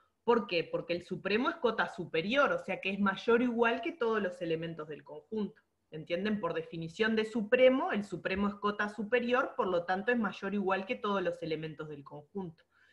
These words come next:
Y como el máximo está en el conjunto, se obtiene esta desigualdad. M menor o igual que S.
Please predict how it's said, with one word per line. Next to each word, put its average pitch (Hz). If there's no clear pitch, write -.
Y 156
como 156
el 156
máximo 175
está -
en 170
el 180
conjunto, 254
se 214
obtiene 208
esta 208
desigualdad. 147
M 214
menor 185
o 175
igual 160
que 151
S. -